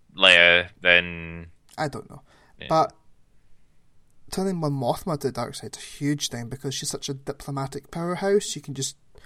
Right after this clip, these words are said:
Speaker 2: start pumping
Speaker 1: How
Speaker 2: out.
Speaker 1: did you manage that?
Speaker 2: It's basically, it's a mission that the Emperor can get,
Speaker 1: Hmm.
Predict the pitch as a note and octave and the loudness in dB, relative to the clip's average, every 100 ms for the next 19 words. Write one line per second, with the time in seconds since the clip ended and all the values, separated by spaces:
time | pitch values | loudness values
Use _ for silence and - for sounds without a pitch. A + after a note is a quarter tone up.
0 | - _ _ _ - D3+ - D3 D3 C3+ | -20 _ _ _ -12 -12 -10 -10 -6 2
1 | E3 B3 C#4 A3+ G3 F3+ - F#3+ A3 - | 2 2 -6 0 0 0 -4 -4 -4 -8
2 | - - - - D3 - C4 A#3 - G#3+ | -16 -20 -20 -14 -12 -4 -4 -4 -2 -2
3 | D#3 D#3+ - E3 D#3+ D#3+ F3 E3+ D3 C#3 | -2 -4 -2 -2 -4 -4 -8 -6 -6 -4
4 | B2+ C#3 D#3 C#3+ D3 C#3 - _ - - | -6 -4 -6 -8 -6 -8 -8 _ -20 -20
5 | - _ _ _ - - | -20 _ _ _ -16 -10